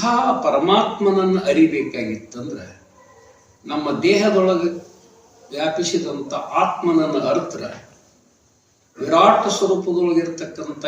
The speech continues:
ಈ ಬ್ರಹ್ಮಾಂಡದೊಳಗಿರ್ತಕ್ಕಂಥ ಆ ಪರಬ್ರಹ್ಮನನ್ನು ಅರಿಲಿಕ್ಕೆ ಸಾಧ್ಯದ ಅಂತ ತಿಳ್ಕೊಂಡನ ನಮ್ಮ ಆತ್ಮನ ಬಗ್ಗೆ ಅಭ್ಯಾಸ ಮಾಡಲಿಕ್ಕೆ ಋಷಿಮುನಿಗಳು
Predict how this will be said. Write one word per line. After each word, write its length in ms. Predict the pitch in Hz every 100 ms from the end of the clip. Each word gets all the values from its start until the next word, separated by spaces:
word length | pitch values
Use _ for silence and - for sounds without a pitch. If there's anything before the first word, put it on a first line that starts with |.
| 143
ಈ 60 | 131
ಬ್ರಹ್ಮಾಂಡದೊಳಗಿರ್ತಕ್ಕಂಥ 1600 | 117 117 127 135 175 165 139 135 135 127 - 113 - 113 113 - 107 - - - - _ _ _ _
ಆ 80 | 113 110
ಪರಬ್ರಹ್ಮನನ್ನು 840 | - 190 190 160 - 131 127 170 214
ಅರಿಲಿಕ್ಕೆ 560 | 127 135 135 113 - -
ಸಾಧ್ಯದ 640 | - 104 98 92 101 - 101 101 90 - - _ _ _ _ _ _ - _ _ - - -
ಅಂತ 180 | 208 208
ತಿಳ್ಕೊಂಡನ 720 | 175 165 - 170 160 160 156 - 110 - - _ _ _ _ _ _ _ _
ನಮ್ಮ 280 | - 175 208 196 -
ಆತ್ಮನ 480 | 160 - - 202 208
ಬಗ್ಗೆ 360 | 160 - - - - - _ _ _
ಅಭ್ಯಾಸ 420 | 113 110 147 - -
ಮಾಡಲಿಕ್ಕೆ 540 | 120 98 98 113 - 110
ಋಷಿಮುನಿಗಳು 720 | 104 107 123 131 131 107 85